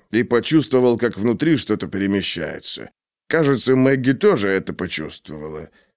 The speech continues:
Подозреваю, внутри тотема было что-то спрятано, что-то настолько ценное, что это запечатали в высушенном черепе». Ковальский с отвращением скривил губы. «Зачем для этого брать череп?»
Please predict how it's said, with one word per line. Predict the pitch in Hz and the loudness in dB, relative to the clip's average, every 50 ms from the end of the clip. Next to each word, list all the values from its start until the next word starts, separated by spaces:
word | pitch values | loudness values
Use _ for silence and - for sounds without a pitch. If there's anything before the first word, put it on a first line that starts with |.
| _ _ | _ _
Подозреваю, | - 196 185 190 165 175 185 180 190 196 190 180 | 0 0 2 2 2 2 2 2 2 2 2 2
внутри | 151 160 165 151 180 185 | 2 2 2 2 2 2
тотема | 170 165 156 - 170 170 156 156 135 | 2 0 0 0 0 0 2 2 2
было | 143 151 147 143 120 | 2 2 2 2 0
что-то | - - 147 117 139 131 | 0 0 0 0 0 -2
спрятано, | 110 - - 120 156 160 143 90 80 73 69 69 71 - - _ _ _ _ _ _ | -2 -2 -2 0 2 2 0 -2 -4 -10 -14 -14 -16 -18 -20 _ _ _ _ _ _
что-то | - - 185 175 143 147 | -6 -2 -2 0 2 2
настолько | 139 139 127 - - 143 139 123 - 127 | 2 2 0 2 2 2 2 2 2 0
ценное, | 107 - 120 127 139 147 156 160 143 | 0 0 0 2 2 4 2 2 2
что | 110 - 131 | 0 2 0
это | 127 104 104 113 | 0 0 0 -2
запечатали | 113 104 80 110 101 - 107 107 101 113 131 131 135 | -2 0 0 -2 -2 0 -2 -2 0 0 2 2 2
в | 127 110 | 2 2
высушенном | 98 92 87 90 95 90 - 98 92 - 101 101 104 107 107 107 104 | 0 -2 -4 -4 -4 -4 -4 -6 -4 -4 -2 0 0 0 0 0 0
черепе». | - - 160 160 117 - - - - - - - _ _ _ _ _ _ _ _ _ _ _ _ _ _ _ _ _ _ | 0 0 0 0 0 -2 -4 -8 -14 -16 -16 -18 _ _ _ _ _ _ _ _ _ _ _ _ _ _ _ _ _ _
Ковальский | - 107 95 90 104 123 139 147 123 - - 139 131 | -2 -2 0 2 2 2 2 2 0 0 0 0 0
с | - 131 | 2 0
отвращением | 123 - 113 107 107 95 - - 120 117 117 120 120 113 110 | 0 0 0 0 0 0 0 0 0 2 2 2 2 0 0
скривил | 98 - 113 107 98 90 90 90 92 | -2 -2 0 0 0 0 0 -2 -2
губы. | 101 123 120 90 71 - - - _ _ _ _ _ _ _ _ _ _ _ _ _ _ - | -2 -2 -2 -2 -4 -8 -12 -16 _ _ _ _ _ _ _ _ _ _ _ _ _ _ -6
«Зачем | 92 117 139 160 175 165 - - 160 165 156 143 | -4 0 0 2 2 0 2 2 4 4 4 4
для | 135 143 143 | 4 4 4
этого | 139 127 - 139 143 139 | 4 4 4 4 4 4
брать | 135 143 139 131 117 - | 4 4 2 2 0 -2
череп?» | - - - 135 143 123 95 78 76 71 - _ _ | -4 -2 2 4 4 4 2 0 -4 -8 -10 _ _